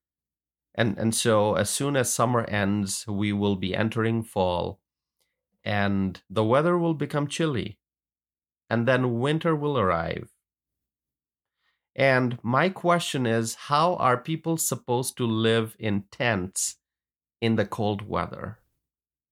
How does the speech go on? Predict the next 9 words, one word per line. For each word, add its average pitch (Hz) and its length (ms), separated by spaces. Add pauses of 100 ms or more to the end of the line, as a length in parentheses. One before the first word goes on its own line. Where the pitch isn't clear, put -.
(300)
That's 135 340
a 175 60
question 143 640
that 101 280 (720)
New 123 220
York 151 300
City 123 280
residents 107 840 (200)
must 110 640